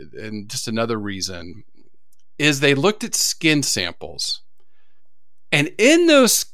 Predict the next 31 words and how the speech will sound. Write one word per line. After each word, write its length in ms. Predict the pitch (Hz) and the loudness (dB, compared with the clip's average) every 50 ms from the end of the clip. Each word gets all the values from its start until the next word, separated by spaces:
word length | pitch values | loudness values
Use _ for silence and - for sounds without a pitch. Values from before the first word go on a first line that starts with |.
| - | -12
skin 360 | - - - - 214 226 220 180 | -12 -10 -2 2 2 2 4 2
samples, 560 | - - 127 117 104 - - 101 104 101 110 | 2 2 2 0 0 -2 -2 -2 -2 -2 -2
they 140 | 123 120 123 | 0 -2 0
were 160 | 120 120 120 | 0 -2 -2
looking 520 | 120 120 131 156 175 - - 208 202 185 - - - | -2 0 0 0 0 0 -2 -4 -4 -4 -6 -8 -4
at 520 | 127 120 117 113 113 113 - - - - - - - - - - - - - - - - - - - - - - | -2 0 0 0 0 -2 -6 -10 -12 -14 -14 -16 -18 -18 -18 -18 -18 -18 -16 -16 -16 -16 -16 -16 -16 -16 -16 -14
the 200 | - 123 120 107 | -10 -8 -8 -8
chemical 460 | - - - 156 170 185 180 - 185 | -8 -6 -4 -4 -2 -2 -2 -2 -2
makeup 520 | 160 135 123 120 113 - 120 117 113 - - | 0 2 2 2 2 2 2 0 0 0 -4
of 180 | 98 98 - | -8 -10 -4
nitrogen, 600 | 110 104 107 120 131 - 151 143 147 151 147 147 | -2 0 0 0 0 -2 -4 -2 -2 -2 -2 -4
carbon, 680 | 143 - - - - 104 104 104 104 101 107 101 98 - - | -6 -10 -12 -2 2 2 2 2 2 -2 -2 -4 -4 -6 -8
and 180 | - - 104 - | -10 -10 -6 -4
sulfur. 640 | - - - 98 90 92 - - - - - - - - - - - - - - - - - - - - - - - - - - - - - - - - - - - - | -2 -2 0 0 -2 -4 -6 -8 -10 -10 -10 -12 -14 -14 -14 -14 -14 -14 -14 -14 -14 -14 -14 -14 -14 -14 -14 -14 -14 -14 -14 -14 -14 -14 -14 -14 -14 -14 -14 -14 -6 -2
So 160 | - - 135 | 0 2 4
they've 180 | 113 117 117 110 | 4 2 4 4
been 100 | 123 131 | 4 6
able 220 | 151 190 208 214 | 6 6 6 6
to 60 | 196 | 4
go 140 | 147 151 135 | 4 6 6
out, 240 | 127 123 120 120 120 | 8 8 6 4 2
it, 180 | 120 120 120 123 | -2 -2 -2 -2
it 140 | 143 151 151 | -2 -2 0
was 180 | 156 143 131 | -2 0 2
like 220 | 139 127 120 - - | 2 2 2 2 -2
twenty 340 | - - 151 151 147 143 | -6 -2 -2 0 0 0
whales 460 | 135 123 110 107 107 107 104 104 107 - | 0 2 2 4 4 4 4 2 0 -2
per 200 | - - 104 98 | -4 -6 -4 -4
species. 640 | - - - 98 98 95 - - 90 90 90 - | -4 -4 -6 -6 -6 -4 -4 -4 -4 -4 -4 -4
They've 180 | - 95 98 90 | -4 -4 -6 -4
gone, 420 | - 95 95 98 92 95 92 92 | -4 -2 -2 -2 -2 -2 -4 -6